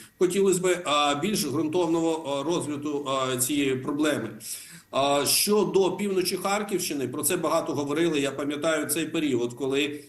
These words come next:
а, постійно говорилося про те, що Росія готується до,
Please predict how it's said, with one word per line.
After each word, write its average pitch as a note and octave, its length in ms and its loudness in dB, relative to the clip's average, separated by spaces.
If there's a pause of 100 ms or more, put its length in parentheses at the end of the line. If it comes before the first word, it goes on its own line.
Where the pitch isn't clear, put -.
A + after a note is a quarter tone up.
(140)
а, C3+ 240 2
постійно E3 420 2
говорилося D3 640 0
про C3+ 160 -8
те, E3 240 0
що D#3+ 200 -2
Росія D#3+ 340 2
готується D3+ 640 0
до, D3 520 -2